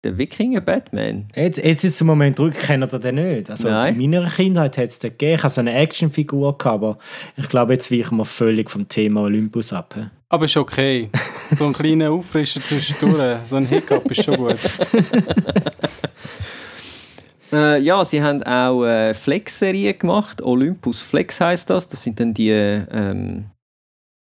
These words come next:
Speaker 1: ja, die Double-Linsen quasi übereinander rein.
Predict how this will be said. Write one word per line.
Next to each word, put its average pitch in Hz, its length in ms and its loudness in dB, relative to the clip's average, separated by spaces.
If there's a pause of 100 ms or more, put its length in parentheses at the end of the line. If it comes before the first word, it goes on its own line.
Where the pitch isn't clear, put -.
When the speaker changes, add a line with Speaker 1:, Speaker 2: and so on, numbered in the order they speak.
(180)
Speaker 1:
ja, 95 120 -6
die 95 340 -4 (120)
Double-Linsen 139 680 2
quasi 139 340 0
übereinander 107 580 0
rein. 170 300 0